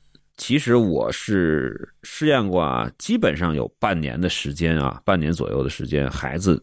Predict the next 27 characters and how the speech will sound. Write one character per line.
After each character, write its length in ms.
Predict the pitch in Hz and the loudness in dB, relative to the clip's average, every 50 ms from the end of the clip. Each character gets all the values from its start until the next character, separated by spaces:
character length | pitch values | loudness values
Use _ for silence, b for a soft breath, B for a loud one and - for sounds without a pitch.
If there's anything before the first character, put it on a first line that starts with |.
| - - | -4 -8
这 120 | - 82 73 | -4 -4 -2
个 120 | 69 69 | -2 -4
时 180 | - - 71 76 | -6 -4 -2 -2
间 160 | 85 90 92 | 0 0 0
概 200 | - 98 85 73 | 0 0 0 0
念 180 | 67 60 50 | -2 -4 -6
就 160 | - - 90 76 | -4 -2 -2 -2
能 160 | 67 69 80 | -2 -2 -2
够 140 | 113 123 104 | 0 0 2
建 200 | - 101 87 71 | 2 2 2 2
立 80 | 65 | 0
起 140 | 67 - - | -4 -6 -8
来。 140 | - - - - _ b b b b b b b b b b b b b b b b b b b b b b b b b b b b b _ | -10 -10 -10 -12 _ b b b b b b b b b b b b b b b b b b b b b b b b b b b b b _
这 220 | - - 226 180 131 | -2 2 2 2 4
项 220 | - 139 113 104 | 4 2 2 2
技 200 | 98 - 117 101 | 0 0 0 2
能 240 | 87 82 80 85 87 | 2 2 2 2 2
呢， 100 | 87 85 | 0 0
对 180 | - - 120 101 | 0 0 2 4
于 120 | 101 104 | 4 4
升 300 | 104 - - - 123 123 | 2 0 0 0 0 2
入 180 | 131 127 117 104 | 2 2 2 2
小 280 | 92 - - - - - | 0 0 -2 -2 -2 -2
学 280 | - - - 76 87 95 | -6 -6 -2 0 0 0
甚 220 | - - 113 104 92 | 2 0 -2 -2 -2
至 160 | 85 82 78 | -2 -4 -2
说 340 | - 92 92 92 90 - | 2 4 4 4 4 2